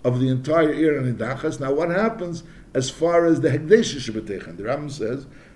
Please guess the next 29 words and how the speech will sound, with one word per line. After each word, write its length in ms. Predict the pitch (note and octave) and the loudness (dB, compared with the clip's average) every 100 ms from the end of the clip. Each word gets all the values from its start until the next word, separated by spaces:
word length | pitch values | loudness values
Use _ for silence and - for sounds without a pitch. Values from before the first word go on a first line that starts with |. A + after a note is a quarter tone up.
| - | -4
Hagdesh 580 | A#2+ A2+ C3 F3+ - D#3 | -4 0 0 0 0 -2
Shebetecha, 500 | B2+ C3 C#3 C#3 D#3 | -2 2 2 2 -2
Kachim 400 | - D3 - C3+ | -2 -2 -2 -6
Mizbeach 380 | A2+ C3+ C#3+ | -2 0 0
Yamusu, 580 | D3 B2 A2+ A2 C#3+ C#3 - - - | 0 -2 -2 -4 -6 -8 -12 -20 -2
Zever 260 | D3 D#3+ | 0 2
Krishem 420 | D3 B2+ D3+ D3+ | 0 0 0 0
Te'eva. 360 | C#3 C3 C3 D3+ | 0 0 0 2
The 80 | C#3 | 0
Rambam 220 | D#3 F3 | 0 -2
is 100 | C3 | -4
not 140 | D#3 | -6
Machalik 460 | C#3 C3 F3+ G#3 D3 | -6 -4 0 0 0
and 120 | C#3 | -2
saying 400 | B2+ D3 C#3+ A#2+ - - - | 2 4 4 -4 -12 -14 -2
that 100 | C3 | 0
he's 140 | B2 | 2
only 220 | D3+ D3+ | 0 2
referring 380 | C3+ C3 C#3+ C#3 | 0 0 -4 -4
to 120 | C#3 | -2
the 60 | C3 | -2
Rishonim. 500 | B2 - B2+ G#2+ - - - - - - | -2 0 2 0 -4 -16 -20 -20 -20 -12
And 20 | A3 | -4
also 260 | A#3 A3+ | -2 0
the 120 | F3+ | 0
Etzem 400 | E3+ G#3+ G#3+ G3 | 0 0 0 0
Adin, 440 | E3 D3 G#3+ D#3 A#2+ | -2 0 0 -2 -4
that 160 | B2+ | -4
because 680 | A#2+ A#2+ - F#3+ F3+ - - | -4 -6 2 4 4 0 -8